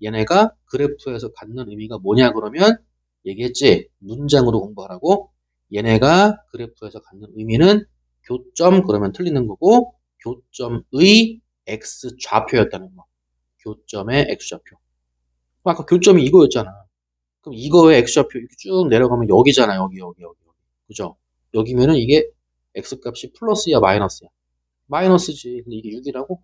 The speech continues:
말이 안 되잖아. 얘는 답이 안 되는 거고 요것만 답이 된다 이거야. 아, 그래서 여기가 마이너스 일 되는 거고 Y 이퀄 X 위의 점이니까 요 점 자체는 마이너스 일,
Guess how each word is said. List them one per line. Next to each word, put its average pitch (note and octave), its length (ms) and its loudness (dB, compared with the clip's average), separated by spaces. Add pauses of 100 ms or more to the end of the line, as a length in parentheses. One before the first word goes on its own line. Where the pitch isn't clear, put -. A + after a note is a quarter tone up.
말이 A#2 180 -6
안 G2+ 120 -6
되잖아. F#2 300 -12 (520)
얘는 A2+ 120 -8
답이 G2+ 220 -8
안 F2 140 -6
되는 F#2+ 220 -14
거고 F#2 300 -12
요것만 G#2+ 340 -10
답이 G2+ 160 -18
된다 - 260 -20
이거야. F#2+ 200 -20 (400)
아, G2+ 220 -12
그래서 G#2+ 160 -8
여기가 G#2+ 360 -2 (320)
마이너스 F#2+ 440 -12
일 C#3 100 -8
되는 G2 180 -12
거고 E3 420 -4 (180)
Y A2 340 2
이퀄 A2 300 -6
X F#2+ 300 -14
위의 A2+ 200 2
점이니까 G2 500 -14 (320)
요 E3 160 4
점 C3 240 2
자체는 B2 540 -14
마이너스 G2+ 520 -16
일, - 200 -14